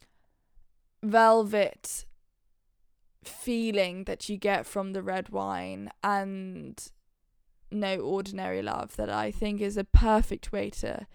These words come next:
cap off an evening, essentially. Um, so that was Sade's No Ordinary Love, which, which,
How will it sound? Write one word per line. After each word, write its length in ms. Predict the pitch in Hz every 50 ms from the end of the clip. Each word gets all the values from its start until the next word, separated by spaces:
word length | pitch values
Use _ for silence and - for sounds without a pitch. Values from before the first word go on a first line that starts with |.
| - - - _ - -
cap 360 | - - - 226 214 - - 226
off 200 | 220 202 - 208
an 100 | 214 226
evening, 640 | 233 233 - 214 - - - - - - - 220
essentially. 880 | - - - - - - - - - - - - - - - - _ - - - _ _ _ _ _ _ -
Um, 360 | - - - 78 58 - - - - _ _ _ _ _ _ _ - - _ _ _ _ _ - -
so 580 | - - - - 214 208 202 202 220 226 214 208 - - _ _ _ _ _ _ _ _ _ _ _ - - - -
that 200 | 233 214 214 -
was 160 | 214 214 202
Sade's 760 | - - - 214 202 196 196 202 196 196 190 185 190 202 - -
No 420 | 196 196 196 190 190 190 185 - -
Ordinary 580 | - - 208 202 202 202 196 202 208 226 -
Love, 440 | - - - - - - - - - -
which, 500 | 214 208 208 - - - - - - - - - _ _ _ _ _ _ _ _ _
which, 640 | - - - - - - - - - - - - -